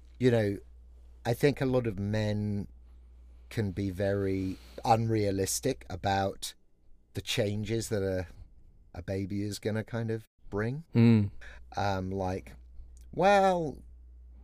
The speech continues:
Speaker 1: yeah, maybe I can't do Tuesday and Thursday nights out, but
Speaker 2: Mm. <laughs>
Speaker 1: I'll do Tuesday nights and that'll be," you know. Um, and we had booked, I, you know, it'd been a sort of just generally a stressful year when, you know, somebody,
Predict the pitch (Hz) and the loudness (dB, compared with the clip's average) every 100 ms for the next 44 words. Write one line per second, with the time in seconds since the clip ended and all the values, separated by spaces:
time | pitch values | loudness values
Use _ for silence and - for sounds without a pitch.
0 | - 123 123 117 131 175 170 156 139 - | -12 -4 0 2 2 0 2 2 2 0
1 | 120 117 - 107 104 95 - - 120 110 | -4 -4 -6 -6 -6 -8 -12 -6 -4 -4
2 | - 113 104 98 104 123 - 139 139 156 | -4 -2 0 0 -2 -4 0 2 2 2
3 | 151 147 151 - 143 143 143 - 117 104 | 0 0 -4 -2 0 2 0 -2 -4 -4
4 | - 117 123 135 123 131 170 156 127 - | -2 4 6 6 4 6 6 4 0 -2
5 | 113 98 107 104 104 101 - 98 95 95 | -2 0 -2 0 -2 -4 -6 -8 -6 -8
6 | - 110 98 87 - - - - - - | -10 -8 -6 -6 -8 -14 -20 -20 -16 -4
7 | 101 101 98 98 101 - - 110 113 123 | 0 2 2 -2 -6 -12 -10 -4 0 2
8 | 151 151 139 113 - 120 - - - - | 2 2 -2 -6 0 2 2 -6 -16 -4
9 | 135 147 147 123 151 170 170 143 123 95 | 0 0 2 4 4 4 2 6 4 4
10 | - - - 113 - - - - - - | -8 -16 -8 -8 -8 -16 -18 -12 -8 -8
11 | - - 104 98 87 76 - - 95 - | -10 -4 -2 -2 -2 -6 -6 -6 -6 -6
12 | 71 78 92 76 87 85 82 82 - - | -8 -6 -4 -4 -4 -4 -4 -6 -10 -20
13 | - 90 82 78 82 - - - 90 82 | -14 -8 -8 -8 -12 -14 -12 -8 -8 -8